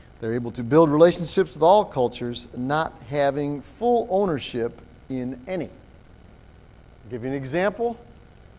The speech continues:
Uh, my son Jake, uh, out of his twelve years of school,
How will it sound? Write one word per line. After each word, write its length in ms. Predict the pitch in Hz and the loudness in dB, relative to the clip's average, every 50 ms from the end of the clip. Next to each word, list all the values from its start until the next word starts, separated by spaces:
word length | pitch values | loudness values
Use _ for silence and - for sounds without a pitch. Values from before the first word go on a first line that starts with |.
| - - - | -20 -18 -14
Uh, 520 | 110 113 117 120 120 120 123 120 123 123 | -10 -8 -6 -4 -4 -4 -4 -4 -4 -6
my 120 | 117 113 104 | -8 -10 -14
son 480 | 101 - - 123 120 120 117 117 113 | -14 -12 -12 -10 -10 -8 -8 -10 -8
Jake, 420 | 101 117 156 208 240 214 - - - - - - - - - - - - - - | -4 -2 0 0 0 -2 -6 -16 -20 -20 -20 -20 -20 -20 -20 -20 -20 -20 -20 -20
uh, 400 | 110 107 107 110 107 - - - | -20 -18 -18 -18 -18 -18 -20 -20
out 60 | 113 117 | -18 -18
of 60 | 110 | -16
his 140 | 110 104 - | -16 -18 -14
twelve 360 | - - 156 160 160 147 139 | -6 0 2 2 2 2 0
years 300 | 151 156 165 170 147 143 | 0 0 0 -2 -4 -6
of 100 | 143 131 | -12 -12
school, 500 | - - - - 220 226 233 226 208 | -14 -16 -10 -6 -2 0 0 0 -2